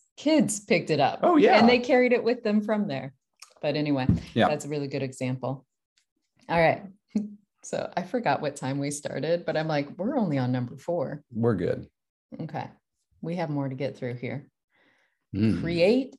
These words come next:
Speaker 1: a reference guide. Now, this is separate from the, like, kind of linguistic feature documentation. What I mean here um, is, uh, I was thinking of one of my students who had actually created, like, a little encyclopedia written in her conlang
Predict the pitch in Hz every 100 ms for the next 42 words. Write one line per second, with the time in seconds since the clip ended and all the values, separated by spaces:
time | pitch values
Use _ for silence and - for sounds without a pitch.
0 | - 175 160 156 156 151 139 143 131 151
1 | 165 220 269 - 202 185 180 151 - 165
2 | 156 156 143 143 135 131 127 123 143 131
3 | 123 143 143 131 127 135 - 131 127 139
4 | 127 127 143 135 - 123 127 185 208 202
5 | 247 277 180 151 - 151 143 139 - -
6 | _ - 160 151 147 147 143 160 151 143
7 | - 151 139 160 156 175 175 170 147 143
8 | 147 151 139 135 - 143 139 135 131 131
9 | - 160 151 143 143 127 135 - 160 156
10 | - 143 135 135 139 131 135 127 117 -
11 | 135 131 151 156 135 143 - 127 - 131
12 | - 135 135 160 208 247 - _ - 147
13 | 196 202 170 151 180 226 254 220 185 -
14 | 196 190 175 131 123 127